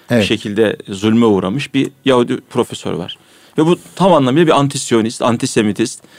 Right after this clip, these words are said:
Speaker 2: Ve bu yüzden de çok ciddi Yahudi toplumu tarafından dışlanmış.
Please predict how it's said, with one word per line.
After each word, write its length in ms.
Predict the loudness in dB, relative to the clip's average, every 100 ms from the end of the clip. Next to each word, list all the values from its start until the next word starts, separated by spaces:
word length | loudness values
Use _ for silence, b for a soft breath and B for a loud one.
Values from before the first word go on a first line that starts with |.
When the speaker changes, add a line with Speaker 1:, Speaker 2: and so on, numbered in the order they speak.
| B B B 0
Speaker 2:
Ve 100 | 2
bu 60 |
yüzden 180 | 4 4
de 60 | 2
çok 320 | 0 -2 -6
ciddi 460 | -12 -6 -2 -2 0
Yahudi 260 | 2 2 0
toplumu 300 | -2 -2 0
tarafından 420 | 0 2 0 2
dışlanmış. 720 | 0 2 2 2 0 -4